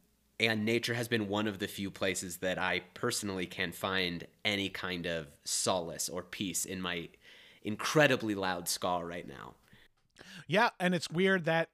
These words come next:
Speaker 2: nature is the safest place to be right now. Like, outdoors, we
Speaker 1: Yeah.
Speaker 2: should say, like, feels like the safest place. I mean, besides your own home, listeners,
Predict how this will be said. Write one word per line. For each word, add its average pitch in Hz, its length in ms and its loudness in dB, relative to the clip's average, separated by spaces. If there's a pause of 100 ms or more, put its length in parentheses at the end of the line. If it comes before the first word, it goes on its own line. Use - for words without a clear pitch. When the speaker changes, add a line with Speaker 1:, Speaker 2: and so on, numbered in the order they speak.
(340)
Speaker 2:
nature 170 680 2 (460)
is 156 760 -2
the 139 160 -4
safest 156 840 -6
place 151 480 -8
to 294 160 -8
be 320 280 -2
right 320 280 2
now. 330 300 -4
Like, 160 240 0
outdoors, 175 680 2
we 113 120 -2
Speaker 1:
Yeah. 226 220 4
Speaker 2:
should 180 100 2
say, 208 180 0
like, 165 320 0 (240)
feels 185 540 0
like 170 240 0
the 170 120 -6
safest 147 640 -4
place. 143 240 -4
I 175 80 6
mean, 185 160 4
besides 160 380 4
your 151 200 -2
own 165 280 2
home, 135 420 0 (320)
listeners, 139 600 2